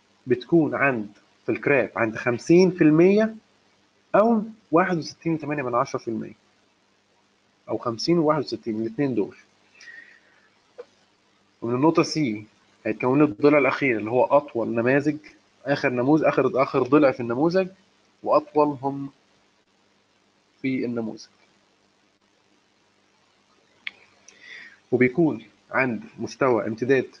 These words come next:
الأول، عند مستوى امتداد فيبوناتشي مية واحد وستين وتمانية من عشرة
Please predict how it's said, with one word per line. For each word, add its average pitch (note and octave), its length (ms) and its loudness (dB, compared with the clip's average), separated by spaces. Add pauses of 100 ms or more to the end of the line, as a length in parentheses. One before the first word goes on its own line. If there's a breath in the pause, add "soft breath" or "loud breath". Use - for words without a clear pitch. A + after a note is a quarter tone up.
(340)
الأول، A#2 460 2
عند A2 260 0
مستوى B2+ 300 -2
امتداد A#2+ 360 -2
فيبوناتشي A#2 640 -4 (440)
مية B2+ 260 0
واحد C3+ 260 0
وستين - 360 -8
وتمانية C3 300 -4
من A#2+ 180 -4
عشرة E3 420 -2